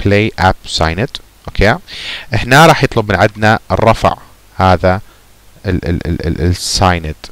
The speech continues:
تمام؟ لاحظ سحب وافلات ايضا ينفع، تمام؟ انا عملت سحب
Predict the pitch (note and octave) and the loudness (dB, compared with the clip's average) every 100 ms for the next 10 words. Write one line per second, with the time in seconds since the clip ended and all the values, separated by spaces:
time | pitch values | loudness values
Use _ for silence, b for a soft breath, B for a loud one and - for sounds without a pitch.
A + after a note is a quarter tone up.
0 | - _ D#2+ E2+ G#2 D3+ - B B - | -20 _ -6 -2 -2 -4 -18 B B -4
1 | E2 E2 - - C#3 C3 G2+ - G2+ - | -2 -2 -2 0 2 2 0 2 2 2
2 | F#2+ F2+ E2+ D#2+ - A2+ D3 - - _ | 0 0 -2 -8 0 0 0 -12 -20 _
3 | _ _ - F#2 G2+ B2+ _ _ - _ | _ _ -12 -6 -6 -8 _ _ -20 _
4 | _ - - F#2+ F2+ F2+ F#2 - - - | _ -20 -8 0 0 2 0 -2 -10 -18
5 | - _ _ _ - - - - G#2 - | -20 _ _ _ -14 -8 -4 0 2 2